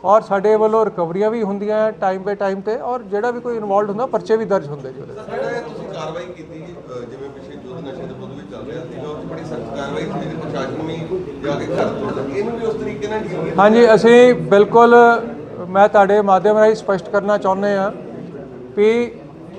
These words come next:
Speaker 1: ਜਿੱਦਾਂ ਯੁੱਧ ਨਸ਼ਿਆਂ ਵਿਰੁੱਧ ਅਸੀਂ ਸਖਤ ਕਾਰਵਾਈ ਕੀਤੀ ਸੀਗੀ,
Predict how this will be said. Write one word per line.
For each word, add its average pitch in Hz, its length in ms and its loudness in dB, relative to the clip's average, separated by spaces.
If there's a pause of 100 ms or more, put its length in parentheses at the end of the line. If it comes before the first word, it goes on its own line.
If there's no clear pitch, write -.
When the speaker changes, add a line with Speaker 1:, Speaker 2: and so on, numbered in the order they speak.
(220)
Speaker 1:
ਜਿੱਦਾਂ 185 360 4
ਯੁੱਧ 214 220 2
ਨਸ਼ਿਆਂ 220 440 2
ਵਿਰੁੱਧ 220 380 4
ਅਸੀਂ 226 420 -2 (760)
ਸਖਤ 208 360 2
ਕਾਰਵਾਈ 214 400 6
ਕੀਤੀ 220 380 -4
ਸੀਗੀ, 220 520 -2